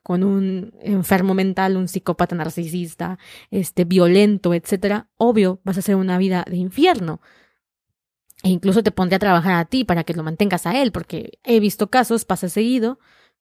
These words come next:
o te quitará tu, tu dinero. <laughs> No, o sea, he visto cada cosa. Hay hombres así, pero también hay el otro lado. Están también los hombres que ves que, que están esforzándose por la gente que quieren. Y dices, "Oye, eso está muy bien". <laughs> ¿No? Entonces, bueno,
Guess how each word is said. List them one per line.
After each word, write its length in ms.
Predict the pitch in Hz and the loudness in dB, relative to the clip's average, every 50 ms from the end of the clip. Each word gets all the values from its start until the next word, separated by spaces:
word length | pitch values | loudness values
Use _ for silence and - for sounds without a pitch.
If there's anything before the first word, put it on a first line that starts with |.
| _ _ _ | _ _ _
o 140 | - 233 220 | 0 0 2
te 140 | - - 151 | 2 0 -2
quitará 380 | - 190 - 180 180 185 196 | -4 -4 -2 0 2 2 2
tu, 140 | - - 202 - - - _ _ | 2 0 -4 -4 -6 -12 _ _
tu 100 | 208 196 | -4 -2
dinero. 480 | 190 190 196 226 226 214 226 247 240 233 | 0 2 4 4 4 4 4 2 0 -2
<laughs> 200 | - - - _ _ _ - - - - - - | -6 -12 -16 _ _ _ -18 -18 -18 -18 -12 -4
No, 120 | - 247 | -2 -2
o 40 | 254 | 0
sea, 120 | 233 254 - | 0 0 -2
he 140 | - 226 247 | 0 0 -2
visto 180 | 240 - 202 | 0 -2 -4
cada 200 | 185 185 180 170 | -2 -2 -2 -2
cosa. 260 | - - 170 - 220 226 - _ _ _ _ - - _ _ - 196 - _ 190 - - | -2 -4 -6 -6 -8 -10 -12 _ _ _ _ -20 -20 _ _ -20 -20 -20 _ -18 -6 0
Hay 260 | - 220 202 165 - | 2 2 2 2 2
hombres 300 | - 185 175 165 160 170 | 0 -2 -2 -2 -2 -2
así, 240 | 170 156 - 190 170 | -4 -2 -2 -2 0
pero 160 | 180 180 175 | 0 0 0
también 240 | - 180 196 214 233 | 0 0 2 2 4
hay 100 | 240 240 | 4 4
el 80 | 220 208 | 4 4
otro 180 | 208 202 196 190 | 4 4 2 2
lado. 340 | 175 170 170 165 185 - | 2 2 0 0 -2 -4
Están 240 | - - - - 185 175 | -6 -8 -4 -4 -2 -2
también 200 | 180 175 175 175 | 0 0 0 0
los 140 | 170 - | 0 0
hombres 240 | 190 180 180 180 - | -2 -2 -2 -2 -2
que 100 | - 180 | -4 -2
ves 160 | 170 170 165 | -2 -2 -2
que, 320 | - - 180 160 170 - _ _ _ _ _ _ _ | 0 -2 -2 -2 -2 -4 _ _ _ _ _ _ _
que 100 | - 170 | -8 -8
están 300 | 160 - - 254 262 254 | -8 -2 0 2 2 2
esforzándose 720 | 208 - - - - - - 180 175 160 160 - 175 175 - - _ _ _ _ _ | 2 0 -2 -6 -6 -2 -2 -2 0 -2 -2 -2 -2 -4 -4 -6 _ _ _ _ _
por 320 | _ 214 214 220 208 233 233 _ | _ 4 4 4 4 0 -8 _
la 120 | _ 196 165 | _ -6 -4
gente 280 | - 190 180 165 165 | -2 -2 -2 -2 -4
que 120 | - - 165 | -6 -6 -8
quieren. 420 | - - 156 170 202 214 262 - _ _ _ - - - _ _ | -4 -2 -2 -2 -2 -4 -6 -8 _ _ _ -20 -20 -20 _ _
Y 80 | - 214 | 0 2
dices, 180 | 214 240 233 247 | 4 4 2 2
"Oye, 320 | 359 403 240 151 - - _ _ _ | 0 0 0 -2 -4 -6 _ _ _
eso 180 | _ - - 381 | _ -4 -2 -2
está 160 | 359 - 196 175 | 0 0 0 0
muy 140 | 160 156 156 | 0 -2 -2
bien". 140 | 165 - - - | -4 -4 -2 0
<laughs> 720 | - 196 - - - - - - - - - - - - - | 0 0 0 -4 -10 -18 -20 -20 -16 -16 -14 -14 -14 -8 -8
¿No? 60 | 311 | -4
Entonces, 200 | 294 311 320 277 | 0 0 2 4
bueno, 240 | 269 226 180 - | 4 2 2 0